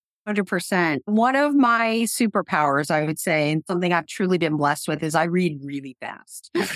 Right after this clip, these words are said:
Speaker 1: And that has served me well in a lot of my <laughs> roles. And I must have at least fifty blog subscription. So my inbox is just flooded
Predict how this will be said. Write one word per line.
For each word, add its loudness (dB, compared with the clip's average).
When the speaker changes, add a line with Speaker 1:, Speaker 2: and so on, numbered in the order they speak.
Speaker 1:
And 2
that 2
has 0
served 0
me 2
well 2
in 2
a 2
lot 2
of 0
my 4
<laughs> 0
roles. 0
And 2
I 4
must 2
have 2
at 0
least 0
fifty -4
blog 0
subscription. -6
So 0
my 2
inbox 0
is -4
just -4
flooded -2